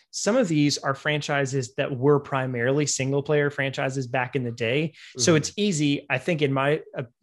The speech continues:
Speaker 1: in my shoes to try to compare it to that and be like, "Oh, well, it, it's, it, it's a single player franchise. Look at the first game. Like, look at Mario
Speaker 2: Mm-hmm.
Speaker 1: Tennis on whatever. Like, that's,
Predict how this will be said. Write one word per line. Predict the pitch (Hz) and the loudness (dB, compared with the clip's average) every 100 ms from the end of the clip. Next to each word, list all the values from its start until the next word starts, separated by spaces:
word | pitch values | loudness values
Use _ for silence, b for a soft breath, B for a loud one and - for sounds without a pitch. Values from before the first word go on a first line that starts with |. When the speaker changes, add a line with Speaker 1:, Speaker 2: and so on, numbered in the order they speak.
| _ | _
Speaker 1:
in | 151 143 | 2 4
my | 135 139 | 2 0
shoes | 147 131 123 123 - b b _ | 0 0 0 0 -4 b b _
to | - 143 135 127 123 120 120 b b _ | -2 0 2 2 2 0 -4 b b _
try | - 156 | -4 -2
to | 156 | 0
compare | 139 156 143 | 0 2 2
it | 131 | 2
to | 131 | -2
that | 120 73 | -2 -2
and | 127 | -2
be | 135 | 0
like, | 120 123 - | 0 -4 0
"Oh, | 170 160 | 2 4
well, | 151 175 | 4 2
it, | 175 - _ | 2 -8 _
it's, | 180 - - 180 | -4 -4 -4 -2
it, | 165 - - | -2 -4 0
it's | 175 190 | 0 2
a | 180 | 0
single | 220 247 202 | 2 2 4
player | 190 175 | 2 2
franchise. | 214 233 160 151 | 0 2 2 2
Look | 185 | -2
at | - | -2
the | |
first | 170 240 - | 0 -2 -2
game. | 131 113 | -6 -4
Like, | 143 139 | -2 0
look | 170 175 | 0 0
at | 165 | 0
Mario | 165 170 | 2 0
Speaker 2:
Mm-hmm. | |
Speaker 1:
Tennis | 170 165 165 - B B B | 0 -2 -2 -6 B B B
on | 160 175 160 - | 2 2 2 4
whatever. | 175 214 185 127 | 4 4 2 2
Like, | 127 123 | 0 2
that's, | 165 156 - - | 0 0 -4 -8